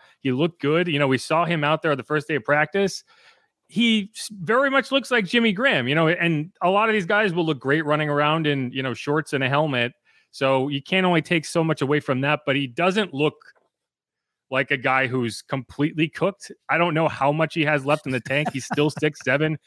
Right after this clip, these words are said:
Speaker 1: He could still box out guys on the goal line. I think that's the idea is, you know, even if you go back to his years with Chicago, he was not particularly productive. He still caught eleven touchdowns.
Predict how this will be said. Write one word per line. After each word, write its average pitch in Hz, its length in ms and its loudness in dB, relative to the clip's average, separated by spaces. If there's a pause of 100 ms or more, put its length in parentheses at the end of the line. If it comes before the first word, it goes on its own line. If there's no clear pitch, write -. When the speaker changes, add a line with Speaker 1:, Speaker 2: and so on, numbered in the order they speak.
(140)
Speaker 1:
He 139 80 -2
could 123 160 -4
still 147 240 0
box 131 360 -4
out 143 180 -2
guys 147 240 0
on 143 100 0
the 131 80 -2
goal 123 300 0
line. 147 240 0
I 117 100 0
think 147 220 -8
that's 127 280 -2
the 127 140 0
idea 113 500 0 (340)
is, 131 280 -2
you 185 80 2
know, 185 60 2
even 226 180 0
if 262 80 -10
you 208 60 -8
go 220 100 0
back 220 160 0
to 196 100 -2
his 143 120 0
years 151 200 -2
with 147 100 -4
Chicago, 143 440 -2
he 135 100 2
was 139 140 0
not 165 260 0
particularly 170 440 -2
productive. 143 400 -2
He 131 40 -4
still 240 160 -4
caught 170 220 0
eleven 120 240 0
touchdowns. - 540 -4